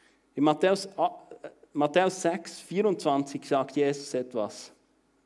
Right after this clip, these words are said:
Und dort sto-, steht Folgendes. „Niemand kann zwei Herren dienen. Denn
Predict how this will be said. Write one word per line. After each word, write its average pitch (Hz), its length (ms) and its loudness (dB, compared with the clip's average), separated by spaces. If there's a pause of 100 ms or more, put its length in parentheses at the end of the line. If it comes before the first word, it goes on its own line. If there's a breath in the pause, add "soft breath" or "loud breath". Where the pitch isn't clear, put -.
(1080)
Und - 120 -6
dort 151 180 4
sto-, 135 540 -2
steht 127 320 0
Folgendes. 120 600 -2 (380 soft breath)
„Niemand 165 580 4
kann 151 260 0
zwei 151 380 4
Herren 156 380 4
dienen. 143 560 -4 (1700 soft breath)
Denn 175 300 4